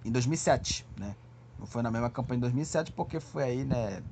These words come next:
dez gols, né, e nenhum sofrido. E foi uma campanha muito boa do Brasil também, né? Não tomou um gol só, né, na primeira fase. Aí vamos falar das quartas de final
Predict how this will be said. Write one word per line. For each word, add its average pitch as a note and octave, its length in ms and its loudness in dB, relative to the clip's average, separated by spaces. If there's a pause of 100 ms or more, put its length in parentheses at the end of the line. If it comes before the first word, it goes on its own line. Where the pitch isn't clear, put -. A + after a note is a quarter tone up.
(140)
dez D#3+ 380 6
gols, G#2 440 4
né, G#2 180 -2 (580)
e A2 60 2
nenhum A#2 260 2
sofrido. A#2+ 560 0 (300)
E - 80 -8
foi B2+ 140 0
uma B2+ 100 4
campanha B2+ 260 0
muito C#3 240 2
boa D#3+ 140 2
do E3 80 -4
Brasil E3 200 0
também, D#3 260 2
né? A#2+ 100 0
Não A2 100 -2
tomou D3 260 4
um C4 120 4
gol G3+ 180 10
só, B2+ 300 2 (520)
né, A2 360 4
na G#2+ 100 2
primeira A#2 300 2
fase. F2 420 -4 (1400)
Aí A3 340 8
vamos A#3 220 8
falar F3+ 520 10 (1160)
das D#3 320 8
quartas D#3 440 6
de - 60 -4
final C#3 480 6